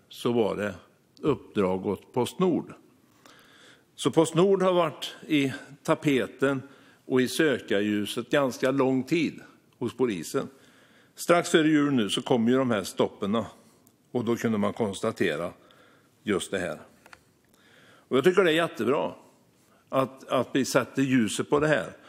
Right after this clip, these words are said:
Och jag hoppas innerligt att statsrådet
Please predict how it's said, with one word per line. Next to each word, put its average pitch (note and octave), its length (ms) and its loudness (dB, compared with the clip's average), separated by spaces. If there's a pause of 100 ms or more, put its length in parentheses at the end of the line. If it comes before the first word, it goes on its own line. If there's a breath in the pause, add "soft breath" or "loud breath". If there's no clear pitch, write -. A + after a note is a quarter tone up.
(360 loud breath)
Och C3 100 4
jag C#3 120 4
hoppas - 560 0
innerligt A2+ 600 0 (140)
att B2 160 0
statsrådet A2 960 -2